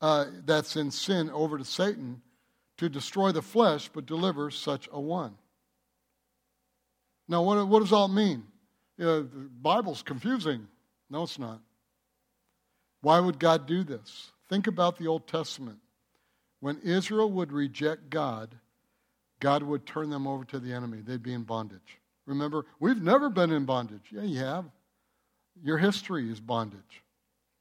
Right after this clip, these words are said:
because of their rejection of God. So they would repeat or repent and come back to God so they would know what bondage is like and not want to stay in bondage.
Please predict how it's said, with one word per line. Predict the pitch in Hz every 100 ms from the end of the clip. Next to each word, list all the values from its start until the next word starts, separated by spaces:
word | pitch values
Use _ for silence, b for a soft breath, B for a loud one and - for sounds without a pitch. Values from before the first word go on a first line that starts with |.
| _ -
because | 139 - 143 143
of | 139
their | 139
rejection | 135 135 - 151 147 - 139
of | 127
God. | 151 156 - _ _ _ _ _ _ _ _ _ _ _ _ _ _ _ b b b b b b -
So | - 185
they | 196
would | 196 185
repeat | 165 160 - 220 202 - _ _ _ _ _
or | - 156 151
repent | 151 147 196 214 185
and | - 147
come | 175 170
back | 160 175 175
to | 151
God | 131 175 175 131 131 _ _ _
so | - 165
they | 160 170
would | 156 156
know | 151 165 208
what | 220 196 165 - -
bondage | 151 185 214 170 147 - -
is | 170 156 -
like | 139 156 190 139 - - _ _ _ _ _
and | 139 143 139
not | 135 147 170 139
want | 123 123 127
to | -
stay | 143 - 123
in | 117 127
bondage. | 131 156 202 156 95 - -